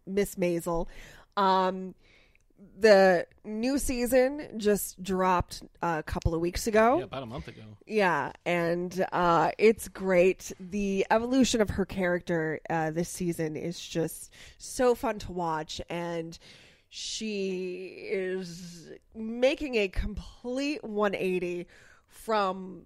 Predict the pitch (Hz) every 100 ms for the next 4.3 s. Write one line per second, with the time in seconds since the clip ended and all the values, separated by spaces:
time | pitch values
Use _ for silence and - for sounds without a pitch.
0 | _ _ _ 196 - 208 196 190 190 175
1 | - 185 170 - 190 185 180 165 - 170
2 | 170 175 170 175 165 - 269 285 208 180
3 | 165 - - 170 165 151 143 151 160 -
4 | 170 170